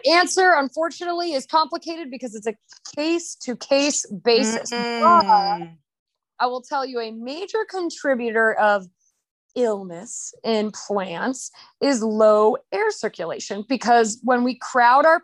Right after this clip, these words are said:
Speaker 1: plants, which is a pretty common newbie gardener mistake,
Speaker 2: Uh-huh.
Speaker 1: we, we are really killing off the air circulation. And guess what? Mold and fungus loves poor air circulation. It loves stagnant,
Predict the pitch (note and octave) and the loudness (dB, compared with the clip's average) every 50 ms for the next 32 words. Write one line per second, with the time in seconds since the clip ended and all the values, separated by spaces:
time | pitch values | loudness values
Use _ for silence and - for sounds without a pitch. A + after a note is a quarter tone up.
0 | - - D4 C4+ C4+ D4 D4 - _ B3+ - - B3 C#4 D4+ _ _ _ - A#4 | -4 -12 -10 -8 -8 -10 -12 -14 _ -20 -20 -20 -18 -20 -20 _ _ _ -8 -6
1 | A#4 A#4 A#4+ A4 A4 G4 G4 - - - D4+ C#4+ C#4 C4+ C4 B3+ B3 A#3+ A3+ A3+ | -4 -4 -2 -2 -2 -4 -4 -6 -6 -2 0 2 2 2 2 0 0 -2 -2 -4
2 | A3+ A3+ A3+ A#3 A#3 A#3 A3+ F#3 A3 G#3+ G#3 G3 - - G#3 G3 F#3+ F#3 - D#3 | -4 -4 -4 -4 -4 -6 -6 -6 -6 -6 -6 -6 0 2 4 4 4 2 0 -6
3 | D3+ - - - - - - G3 G3+ G#3 B3 _ _ _ - A#3 A3 G#3+ A3 G#3 | -8 -8 -8 -10 -10 -4 0 2 2 2 0 _ _ _ -10 -6 -4 -4 -4 -4
4 | G#3+ G#3 G#3 A3 G#3+ F3+ C#4 C#4 C#4 C#4 C4+ C4+ C#4 C4+ C4+ C4+ - - - A3+ | -6 -4 -2 -2 0 0 0 2 2 2 2 2 2 2 0 -2 -2 -4 -8 -2
5 | A#3 D4 D4+ D4 C#4+ C#4 C#4 C#4 C#4+ D4 D4 D4 - - C#4+ C4 C4 B3+ B3 A#3+ | 0 2 4 4 4 4 4 4 2 2 2 0 -2 -2 0 0 0 0 0 -2
6 | A#3+ A#3 - B3 A#3+ G#3 - - A#3 A#3 A#3 A3+ - - A#3 G#3 - G#3+ G#3 G3+ | -2 -4 -6 -16 -16 -14 -12 -8 -6 -6 -6 -6 -6 -8 -10 -8 -6 -6 -6 -4
7 | F#3+ F#3+ - A3 G#3 - - G#3+ G#3+ G#3+ F#3+ _ - C4 A#3+ A#3+ A#3 A#3 - - | -6 -6 -10 -10 -10 -6 -6 -6 -6 -6 -8 _ 0 2 4 4 4 4 0 -6
8 | - F3+ F#3+ G3 F#3+ F#3 F#3+ - - G#3 G#3+ A3 A3+ A#3 A#3 A#3+ A#3 A#3 A#3 A#3 | -12 -10 -8 -4 -4 -4 -4 -4 -8 -8 -4 -2 0 2 2 2 4 4 4 2
9 | A#3 A3+ A3+ A#3+ A#3 _ _ _ - - _ _ _ - B3+ C4+ C4+ C4+ - - | 2 0 0 -4 -8 _ _ _ -20 -20 _ _ _ -4 -2 -2 -2 -2 -4 0
10 | A#3+ A3 G#3+ G#3 G3+ G#3 G#3 G3+ - - _ _ _ - C#4 C#4 C4+ C4+ C4+ C4+ | 0 0 0 0 -2 -4 -4 -4 -8 -14 _ _ _ -10 -8 -6 -4 -2 2 4
11 | B3 A#3 G#3 F#3 E3+ - - - - _ _ - - A3 F#3+ F#3 E3+ D#3+ F3 F3 | 4 4 4 4 2 -2 -6 -16 -16 _ _ -8 -4 -2 -2 -2 -2 -4 -6 -8
12 | F3+ - - F3 F3+ - F#3+ F3+ E3+ - - - A3+ A#3+ B3+ C4+ C4 B3 G3+ - | -8 -8 -10 -10 -6 -4 -4 -4 -4 -4 -4 -4 -4 0 2 4 4 2 2 -4
13 | - - - - - B3 A#3 A3 G#3 G#3+ G#3+ G#3+ A3+ A3+ A3 G#3+ G#3+ A3+ - | -10 -12 -12 -6 -2 0 2 2 2 0 -2 -4 -8 -12 -12 -12 -12 -14 -16